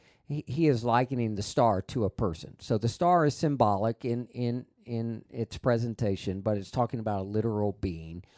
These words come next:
Who is that literal being? That's the debate. That's the question that people have. Many people say that's Satan. He's a star fallen from heaven. That's gotta be Satan. Um,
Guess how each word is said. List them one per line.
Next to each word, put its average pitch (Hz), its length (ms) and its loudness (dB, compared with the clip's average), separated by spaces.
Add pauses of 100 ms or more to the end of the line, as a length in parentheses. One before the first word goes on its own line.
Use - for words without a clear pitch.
(140)
Who 165 140 10
is 147 140 4
that 117 200 2
literal 120 300 4
being? 92 360 -4
That's 131 400 0
the 117 120 -6
debate. 92 340 -4
That's 113 240 -2
the 127 100 -6
question 104 480 0
that 95 260 -4
people 98 260 -4
have. 80 160 -6 (320)
Many 151 320 2
people 147 360 2
say 123 520 2 (280)
that's 123 280 0
Satan. 104 460 -4 (760)
He's 160 480 0
a 147 60 4
star 143 360 6
fallen 139 280 4
from 131 200 0
heaven. 131 360 2
That's 113 240 -2
gotta 127 320 0
be 120 160 -2
Satan. 110 800 -2 (380)
Um, 98 500 -2